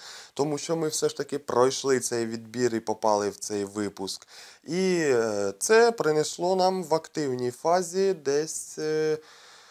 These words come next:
сімсот-вісімсот підписників, грубо кажучи, активно, які почали підписуватися. Е,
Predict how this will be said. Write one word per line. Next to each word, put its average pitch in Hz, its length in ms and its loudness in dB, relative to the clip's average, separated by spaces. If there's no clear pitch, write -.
сімсот-вісімсот 170 1120 0
підписників, 120 720 -4
грубо 117 280 0
кажучи, 135 480 0
активно, 113 580 2
які 101 220 -4
почали 104 440 -4
підписуватися. 147 1040 -4
Е, 95 520 -6